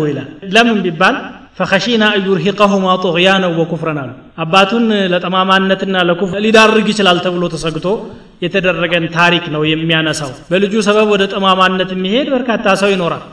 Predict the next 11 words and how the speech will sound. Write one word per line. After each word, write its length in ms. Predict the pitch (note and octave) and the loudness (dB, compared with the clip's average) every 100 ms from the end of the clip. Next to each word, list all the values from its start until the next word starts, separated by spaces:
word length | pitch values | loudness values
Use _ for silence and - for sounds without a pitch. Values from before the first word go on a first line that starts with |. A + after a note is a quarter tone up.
| - | -4
«ለልጆቼ» 560 | D#3 F#3 F#3+ G3 G3 G#3 | -2 0 2 0 0 0
እያለም 440 | F#3 F3 F3 F3+ F#3 | 0 4 4 4 2
ደግሞ 240 | F3+ F3+ G#3+ A#3 | -2 0 2 2
ሐራም 380 | A#3 F3 F3+ F#3 | 2 2 2 0
የሚሰራ፣ 380 | F3 E3 F3 E3+ F#3+ A3+ G#3+ - - | -2 -2 0 2 2 0 -10 -18 -2
ከስብ 280 | G3+ F#3+ G3 | 0 0 0
ሲያደርግም 520 | F3+ F#3 F#3 F3+ A3+ A3+ | 2 4 2 2 -2 0
ሐላልን 500 | F3 F3+ F3+ G3 G3+ | 2 4 4 2 0
ሳይጠብቅ 540 | F3+ F3+ F3+ E3 E3+ | 0 0 0 -4 -6
የሚያደርግ 500 | E3+ E3 E3 F3+ A3 | -4 -2 0 0 2
አለ። 220 | G3 E3+ | 4 2